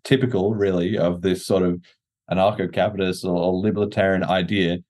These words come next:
Even when they get something good, they wanna, like, stick their foot in it, right?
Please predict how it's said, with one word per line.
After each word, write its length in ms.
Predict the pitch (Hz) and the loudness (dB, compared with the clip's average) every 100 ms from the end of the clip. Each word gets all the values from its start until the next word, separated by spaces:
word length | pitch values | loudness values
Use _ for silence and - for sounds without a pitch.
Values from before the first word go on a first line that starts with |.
| - | 0
Even 280 | 147 160 160 | 2 4 2
when 120 | 151 | 2
they 100 | 139 | 2
get 180 | 131 135 | 2 0
something 280 | 151 135 110 | 0 0 0
good, 280 | 117 127 139 | 0 0 2
they 120 | 104 | 0
wanna, 260 | 104 110 107 | 0 0 0
like, 260 | 98 98 | 0 -2
stick 260 | - 117 117 | -4 -6 0
their 120 | 98 | -2
foot 200 | - 101 | 0 0
in 100 | 90 | 0
it, 120 | 82 | 0
right? 220 | 82 98 | 0 0